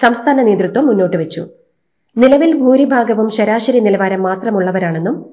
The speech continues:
രാഷ്ട്രീയ ധാരണയുള്ള മുഴുവൻ സമയ നേതൃത്വമാണ് ബ്രാഞ്ച് തലത്തിൽ വേണ്ടതെന്നുമാണ് സംസ്ഥാന കമ്മിറ്റിയുടെ നിർദ്ദേശം. പി വി അൻവർ എം എൽ എ പരാതി ഉന്നയിച്ച എല്ലാ ആരോപണങ്ങളും അന്വേഷിക്കുമെന്നും വസ്തുനിഷ്ഠമായി തെളിവുകൾ ശേഖരിച്ച് അന്വേഷണം നടത്തുമെന്നും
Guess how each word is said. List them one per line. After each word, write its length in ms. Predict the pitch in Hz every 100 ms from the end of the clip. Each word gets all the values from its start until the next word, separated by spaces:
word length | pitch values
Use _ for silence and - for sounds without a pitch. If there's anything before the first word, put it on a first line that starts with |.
| _ _ _ 214
രാഷ്ട്രീയ 420 | 233 247 311 311
ധാരണയുള്ള 560 | 269 233 226 226 214 214
മുഴുവൻ 340 | 233 214 226
സമയ 300 | 220 202 190
നേതൃത്വമാണ് 920 | 196 196 214 208 196 185 185 311 - _ -
ബ്രാഞ്ച് 340 | 175 214 240 285
തലത്തിൽ 300 | 226 202 208
വേണ്ടതെന്നുമാണ് 640 | 202 190 208 196 180 170 175
സംസ്ഥാന 460 | 175 208 - 214 202
കമ്മിറ്റിയുടെ 460 | 185 170 175 175
നിർദ്ദേശം. 480 | 277 214 165 160 - - _ _ _ _ _ _ _ _ _ _ _ _ _ _
പി 160 | 269 269
വി 80 | 320
അൻവർ 340 | 330 277 285
എം 140 | 262 240
എൽ 80 |
എ 40 | 233 226
പരാതി 300 | 214 226 233
ഉന്നയിച്ച 340 | 214 208 202
എല്ലാ 340 | 247 220 240
ആരോപണങ്ങളും 540 | 247 208 208 196 190 190
അന്വേഷിക്കുമെന്നും 800 | 190 202 202 202 170 180 277 202
വസ്തുനിഷ്ഠമായി 760 | 220 - 302 277 262 233 226
തെളിവുകൾ 460 | 233 208 202 208 202
ശേഖരിച്ച് 520 | 202 180 180 175 220
അന്വേഷണം 640 | 269 202 208 208 - 190
നടത്തുമെന്നും 600 | 185 185 202 185 185 339